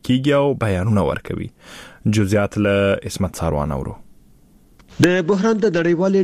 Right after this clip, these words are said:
Speaker 2: ډلې شنونکی ابراهیم بهایس وایي، دیني عالمان وایي چې تعلیم د نجونو حق دی. دوی هڅه کوي چې د طالبانو سخت دریځي عناصر قانع کړي چې د نجونو د زده کړو د مخنیوي په اړه یې پریکړه تاوان پېښوي.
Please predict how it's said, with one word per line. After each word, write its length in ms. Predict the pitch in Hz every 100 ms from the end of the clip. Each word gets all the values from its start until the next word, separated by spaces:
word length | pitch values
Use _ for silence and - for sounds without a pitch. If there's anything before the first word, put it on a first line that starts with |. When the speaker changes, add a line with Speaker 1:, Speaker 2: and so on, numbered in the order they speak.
| 165
Speaker 2:
ډلې 220 | 170 175
شنونکی 680 | - 147 139 156 175 165 170 -
ابراهیم 580 | 147 117 104 120 135 107
بهایس 600 | 104 135 160 202 - 190
وایي، 280 | 175 175 - - - -
دیني 300 | 143 190 226
عالمان 440 | 185 131 107 101
وایي 240 | 98 90 95
چې 160 | - - - -
تعلیم 440 | 151 160 214 226
د 80 | 202
نجونو 360 | 156 117 135 139
حق 340 | 143 - -
دی. 180 | - 78 _ -
دوی 220 | 131 113 107
هڅه 180 | 143 196
کوي 260 | 196 202
چې 360 | - 196 185 156
د 200 | 151 143
طالبانو 600 | 123 110 113 135 180 202
سخت 400 | 185 131 117 -
دریځي 320 | 143 202 156
عناصر 480 | 147 104 92 - 113 -
قانع 240 | 147 180
کړي 200 | 226 202
چې 180 | 202 175 - - -
د 60 | 151
نجونو 460 | 170 156 220 226
د 180 | 175 131
زده 260 | 117 - 147
کړو 260 | - 185
د 80 | 156
مخنیوي 560 | 131 110 - 127 117 117
په 120 | 117
اړه 200 | - 139
یې 240 | 180 196 180
پریکړه 360 | 120 110 - 143 139
تاوان 380 | 127 147 143 82 92
پېښوي. 400 | 92 98 87